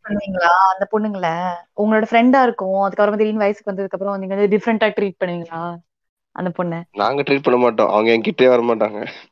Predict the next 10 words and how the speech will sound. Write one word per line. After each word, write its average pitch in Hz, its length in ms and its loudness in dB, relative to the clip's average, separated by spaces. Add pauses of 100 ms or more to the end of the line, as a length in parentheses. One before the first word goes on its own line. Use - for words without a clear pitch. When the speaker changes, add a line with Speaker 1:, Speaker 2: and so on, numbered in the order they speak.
(320)
Speaker 2:
ஏன்னா, 120 200 0
அவங்க 117 180 4
அப்பா 110 200 2
எனக்கு 127 140 0
அந்த 110 40 0
மாதிரி 117 140 2
சொல்லி 117 200 2
வச்சிருப்பாங்க. 117 640 0 (1500)
Speaker 1:
ஓ, 240 180 6
நான், 208 360 4